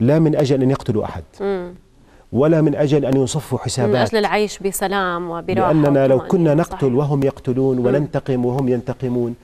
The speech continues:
Speaker 1: ما هي القيمة التي نعطيها؟
Speaker 2: طبعًا.
Speaker 1: قتل مقابل قتل.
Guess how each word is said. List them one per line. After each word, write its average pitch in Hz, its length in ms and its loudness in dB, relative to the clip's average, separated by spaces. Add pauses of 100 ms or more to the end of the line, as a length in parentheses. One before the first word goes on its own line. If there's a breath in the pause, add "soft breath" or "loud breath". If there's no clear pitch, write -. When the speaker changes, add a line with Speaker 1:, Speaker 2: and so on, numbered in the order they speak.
(200 soft breath)
Speaker 1:
ما 202 140 0
هي 208 140 2
القيمة 170 340 0
التي 117 260 -2
نعطيها؟ 95 480 -8 (100)
Speaker 2:
طبعًا. 160 260 -14 (280)
Speaker 1:
قتل 160 320 0
مقابل 131 420 -2
قتل. 139 440 -4